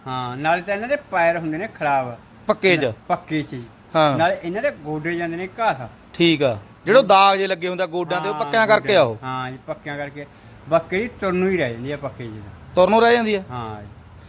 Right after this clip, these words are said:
Speaker 2: ਮਤਲਬ
Speaker 1: ਨਾਲੇ
Speaker 2: ਇਹ ਜਾਨਵਰ
Speaker 1: ਦੁੱਧ
Speaker 2: ਕੱਚੇ ਖਾਤਰ ਆ।
Speaker 1: ਨਾਲੇ ਦੁੱਧ ਵਧੇ, ਇਹ ਸਲਾਰੂ ਨਹੀਂ ਪਾਲਦਾ ਉਹਦਾ।
Speaker 2: ਹਾਂ।
Speaker 1: ਪੱਕੇ 'ਚ ਤਾਂ ਕਿਉਂ ਦੁੱਧ ਉੱਤਰ ਨੂੰ ਉਹਦਾ ਪਹਿਲੀ ਬਿਮਾਰ ਰਹਿੰਦੀ ਆ ਇੱਥੇ।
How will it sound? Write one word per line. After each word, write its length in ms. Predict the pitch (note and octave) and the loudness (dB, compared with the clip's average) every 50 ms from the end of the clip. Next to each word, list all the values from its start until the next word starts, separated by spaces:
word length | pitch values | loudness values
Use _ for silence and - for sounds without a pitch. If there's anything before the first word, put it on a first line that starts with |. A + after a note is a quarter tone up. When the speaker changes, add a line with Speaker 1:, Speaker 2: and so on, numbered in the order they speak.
| - - | -10 0
Speaker 2:
ਮਤਲਬ 160 | E3 F#3 F#3 G#3+ | 2 4 6 8
Speaker 1:
ਨਾਲੇ 140 | A3 A#3 | 8 8
Speaker 2:
ਇਹ 80 | C4 C#4 | 8 8
ਜਾਨਵਰ 360 | A#3 A3 A3 A3 A3+ A3 A3+ | 6 6 4 4 4 2 0
Speaker 1:
ਦੁੱਧ 100 | A#3 B3 A#3 | 0 0 0
Speaker 2:
ਕੱਚੇ 240 | A#3+ B3 A#3+ A3+ | -2 0 0 0
ਖਾਤਰ 280 | G#3+ G#3 G#3+ - - G3 | 0 0 -2 0 0 0
ਆ। 120 | D3+ A2+ G2 - _ _ _ _ _ C#3 | 0 -2 -2 -10 _ _ _ _ _ -4
Speaker 1:
ਨਾਲੇ 260 | D#3 E3+ F3+ G3+ G#3 | -4 -2 -2 -2 -4
ਦੁੱਧ 260 | E3 D#3 D3+ D3+ G3+ | -4 -6 -8 -8 -8
ਵਧੇ, 300 | G#3+ F#3+ F#3 F#3 G#3+ G#3+ | -4 -4 -4 -2 -2 -2
ਇਹ 120 | F#3+ F#3 F3 - | -2 -2 -4 -2
ਸਲਾਰੂ 300 | F3 E3 E3 E3 D#3+ D#3+ | 0 2 2 2 2 0
ਨਹੀਂ 160 | D#3+ D#3 D3 | -2 -2 -2
ਪਾਲਦਾ 320 | C#3+ D3+ C#3+ C#3 B2+ C#3 | -2 -2 -2 -2 -4 -6
ਉਹਦਾ। 260 | C#3 C#3 D#3+ D3+ - - - - - | -6 -4 -4 -6 -6 -10 -18 -6 -2
Speaker 2:
ਹਾਂ। 300 | E3+ F3 E3 D#3 C#3 C3+ - - | 0 2 2 2 0 -2 -6 -8
Speaker 1:
ਪੱਕੇ 260 | - D#3 - - D#3+ D3 | -10 -10 -8 -6 -8 -8
'ਚ 100 | C#3 C#3+ | -6 -6
ਤਾਂ 140 | C#3+ D3 | -8 -10
ਕਿਉਂ 160 | D3 - G3+ F#3+ | -8 -10 -12 -10
ਦੁੱਧ 200 | E3+ E3+ F3+ A3 | -10 -10 -8 -8
ਉੱਤਰ 280 | A3+ G#3+ - G#3+ G#3 | -10 -8 -8 -8 -6
ਨੂੰ 180 | G#3 G#3+ G#3+ G#3+ | -6 -6 -6 -2
ਉਹਦਾ 140 | G#3+ A3+ G#3+ | -2 -2 0
ਪਹਿਲੀ 320 | G#3+ G3 F#3 G3+ A#3 B3+ | 0 0 -2 -2 -2 -4
ਬਿਮਾਰ 360 | A3+ G#3 G#3 G3 G3 G3 F#3+ | -6 -6 -2 0 2 2 2
ਰਹਿੰਦੀ 260 | F#3+ G3 G#3 A3 A3+ | 0 -4 -6 -6 -8
ਆ 40 | G#3+ | -10
ਇੱਥੇ। 200 | G3+ G#3+ - F#3+ | -10 -10 -14 -16